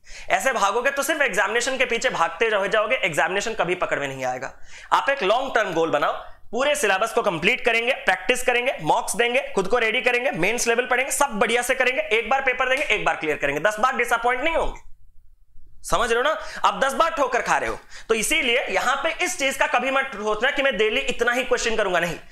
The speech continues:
आप बस daily अपना एक target बनाइए कि मुझे ये complete करना है, आज मुझे inequality complete करना है, आज मुझे syllogism complete करना है, आज मुझे machine input output complete करना है, आज मुझे puzzles के ये section complete करना है। उसके लिए हो सकता है वो दिन कम पड़े, उसके अगले दिन भी जाना पड़ सके। तो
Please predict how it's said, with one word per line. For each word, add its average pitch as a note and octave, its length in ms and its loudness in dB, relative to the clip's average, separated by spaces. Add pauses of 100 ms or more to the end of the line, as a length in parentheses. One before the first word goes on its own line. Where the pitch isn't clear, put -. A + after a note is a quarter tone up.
(300)
आप F#3 340 0
बस B3+ 240 -2
daily F3 480 0
अपना A3 220 2
एक C4+ 140 -2
target E3+ 360 2
बनाइए E3 340 2
कि C#4+ 140 -2
मुझे B3+ 220 0
ये A#3+ 240 0
complete F#3+ 460 0
करना D#3 180 2
है, C3+ 60 2
आज F#3+ 200 2
मुझे G#3+ 200 0
inequality F#3 680 0
complete E3+ 380 0
करना C#3 240 -2
है, A2+ 100 -2
आज F#3+ 200 2
मुझे G3 220 0
syllogism G3+ 600 0
complete F#3 460 -2
करना D3+ 160 0
है, D3+ 60 -2
आज G3+ 240 2
मुझे G3+ 300 0 (340)
machine A#3+ 280 2
input A3+ 280 0
output G3+ 360 0
complete G3 340 0
करना D#3+ 180 2
है, - 60 0
आज F#3 180 4
मुझे A3 200 0
puzzles A3 360 0
के D4+ 80 0
ये B3+ 180 2
section C#4+ 380 0
complete F3+ 320 0
करना C#3+ 160 0
है। A#2+ 60 -4 (260)
उसके - 340 0
लिए F3+ 440 -2 (180)
हो C4 100 4
सकता B3 280 0
है C4 80 -2
वो A#3+ 120 2
दिन B3+ 260 -2
कम C4 260 -2
पड़े, B3+ 440 -2
उसके E3+ 200 0
अगले E3 220 0
दिन G#3+ 160 0
भी A3+ 80 0
जाना G#3+ 200 2
पड़ G#3+ 140 -2
सके। G#3 200 -4
तो C4+ 260 -4